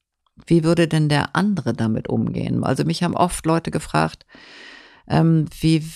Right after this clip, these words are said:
wär's denn umgekehrt gewesen, wenn Sie den Schlaganfall gehabt hätten oder zwei, waren's ja schließlich bei ihm. Ähm, wie wäre er damit umgegangen?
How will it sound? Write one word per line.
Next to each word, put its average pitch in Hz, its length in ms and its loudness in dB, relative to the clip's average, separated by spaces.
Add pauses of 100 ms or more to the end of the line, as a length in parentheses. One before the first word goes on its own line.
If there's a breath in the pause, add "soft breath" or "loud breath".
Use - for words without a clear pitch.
wär's 165 300 2
denn 151 140 2
umgekehrt 156 460 2
gewesen, 120 420 2
wenn 120 160 2
Sie 139 160 2
den 151 140 4
Schlaganfall 131 540 0
gehabt 131 340 -4
hätten 127 220 -2
oder 117 200 -2
zwei, 131 360 -2
waren's 135 260 -2
ja 139 80 -4
schließlich - 420 -10
bei 123 120 -4
ihm. 135 240 -2 (680 soft breath)
Ähm, 131 460 4
wie 131 140 4
wäre 139 220 6
er 143 180 6
damit 127 260 2
umgegangen? 110 640 0